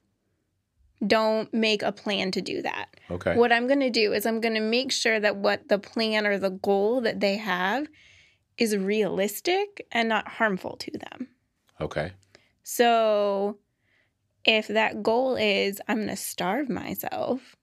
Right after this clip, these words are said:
Speaker 1: well, I'm gonna be like, "Okay, th-, stop it. Like,
Speaker 2: N-,
Speaker 1: no."
Speaker 2: no go.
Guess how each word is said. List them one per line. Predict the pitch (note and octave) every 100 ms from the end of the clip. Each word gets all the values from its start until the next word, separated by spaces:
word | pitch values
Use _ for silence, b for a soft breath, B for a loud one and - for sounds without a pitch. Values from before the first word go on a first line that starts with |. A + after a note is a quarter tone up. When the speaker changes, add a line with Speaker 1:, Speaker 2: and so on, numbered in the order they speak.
| _
Speaker 1:
well, | -
I'm | -
gonna | -
be |
like, | - -
"Okay, | G#3 A3 -
th-, | G#3+ -
stop | - - G3+ - _
it. | - - -
Like, | F#3+ - - -
Speaker 2:
N-, | - G#3+ G#3+ A3
Speaker 1:
no." | G#3
Speaker 2:
no | - -
go. | - B3